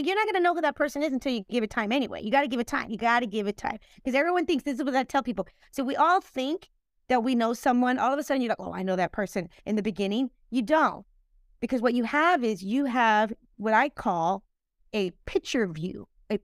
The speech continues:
picture view of what you think that person is. But that's necessarily who that person is. So when it comes to communication with dating, um, I always tell women, just, just have a good time. Just relax. Just, just see the, just see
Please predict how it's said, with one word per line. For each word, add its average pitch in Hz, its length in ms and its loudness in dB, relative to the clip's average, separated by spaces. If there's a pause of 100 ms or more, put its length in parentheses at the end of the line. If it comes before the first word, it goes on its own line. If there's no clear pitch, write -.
(100)
picture - 340 -8
view 202 380 -12
of 208 140 0
what 220 160 -4
you 220 320 0 (240)
think 202 260 -4
that 196 240 -2
person 170 520 -4
is. - 340 -12
But 285 200 -6
that's 587 180 -20 (400)
necessarily 330 420 0
who 277 120 2
that 247 180 2
person 269 320 -2
is. - 180 -10 (300)
So - 140 -4
when 285 120 4
it 254 60 -2
comes 339 220 0
to 381 80 -4
communication 269 720 0
with 214 240 -2
dating, 190 560 -4 (640)
um, 190 580 2
I 240 160 2
always 349 180 0
tell 302 200 2
women, 302 240 2
just, 277 380 -8
just 381 200 -6
have - 160 -16
a - 40 -12
good 440 140 -4
time. 330 360 0
Just - 200 -4
relax. 339 380 0
Just, - 280 -6
just 381 220 -4
see 453 140 -4
the, 339 320 -2
just - 240 -4
see - 140 -6